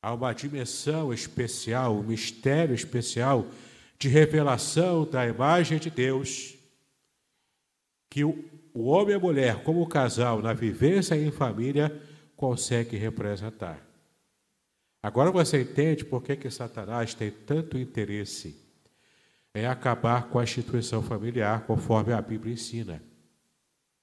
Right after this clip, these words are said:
Satanás não pode atacar diretamente a Deus.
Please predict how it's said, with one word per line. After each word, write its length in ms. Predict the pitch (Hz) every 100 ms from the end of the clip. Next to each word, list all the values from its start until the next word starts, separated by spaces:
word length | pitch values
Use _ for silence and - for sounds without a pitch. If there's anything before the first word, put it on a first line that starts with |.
| _ _ _ _ _ _ _
Satanás 580 | - 143 139 143 156 165
não 140 | 156 160
pode 340 | 160 151 151
atacar 480 | 143 143 131 - 139
diretamente 680 | 135 127 127 127 117 117 131
a 40 |
Deus. 600 | 131 107 101 - - -